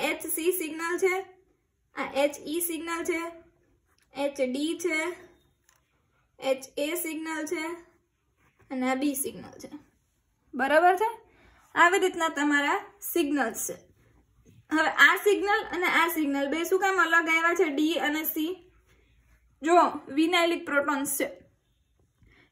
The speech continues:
વિનાઇલિક પ્રોટોન્સમાં મેં તમને કરાવ્યું છે કે જ્યારે કોઈ વિનાઇલિક proton હોય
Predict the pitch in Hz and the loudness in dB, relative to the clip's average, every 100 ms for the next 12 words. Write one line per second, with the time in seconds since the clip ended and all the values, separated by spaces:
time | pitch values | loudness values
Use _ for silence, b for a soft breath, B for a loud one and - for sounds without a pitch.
0 | - 277 330 359 381 359 320 339 339 320 | -6 0 4 4 2 4 4 4 2 2
1 | 311 320 311 302 302 294 339 359 359 330 | 2 2 -2 -2 -2 0 2 4 4 0
2 | 294 285 269 277 311 330 311 302 302 311 | 0 -2 2 4 4 4 2 2 2 2
3 | 339 330 302 311 320 311 302 277 | 0 -2 -2 2 2 4 2 2